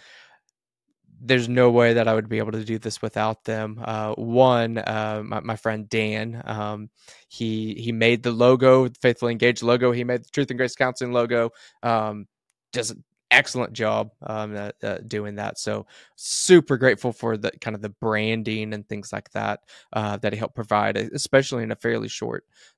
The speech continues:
time frame. And then his brother Ian, um, who does all of my editing. Th-, there's absolutely no way I could do a weekly, especially video podcast, uh, w-, w-, without that help that, that Ian gives me. So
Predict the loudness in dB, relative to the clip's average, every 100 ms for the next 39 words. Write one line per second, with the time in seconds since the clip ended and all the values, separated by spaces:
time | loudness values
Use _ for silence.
0 | -10 -6 -6 -6 -8 -8 -10 -12 -12 -10
1 | -8 -8 -10 -14 -20 _ 2 6 6 6
2 | 4 2 4 2 0 -6 -4 -2 -2 -4
3 | -6 -14 _ -10 -6 -6 -8 -12 -10 -2
4 | 0 0 -6 -10 _ _ 6 8 8 6
5 | 4 4 2 0 -2 0 2 4 4 2
6 | 2 0 0 -6 -8 -8 -6 -4 -4 -4
7 | -4 -4 -6 -14 -14 -2 -2 0 -4 -4
8 | -6 -4 -6 -4 -4 -4 -4 -4 -2 0
9 | 0 2 0 -2 -8 -8 -4 -4 -2 -4
10 | -4 -6 -6 -6 -6 -4 -6 -10 -18 -20
11 | _ -8 -4 -4 -4 -4 -4 -6 -6 -6
12 | -6 -6 -8 -8 -6 -8 -4 -2 -2 0
13 | -2 -2 -8 -8 -8 -10 -10 -10 -6 -6
14 | -8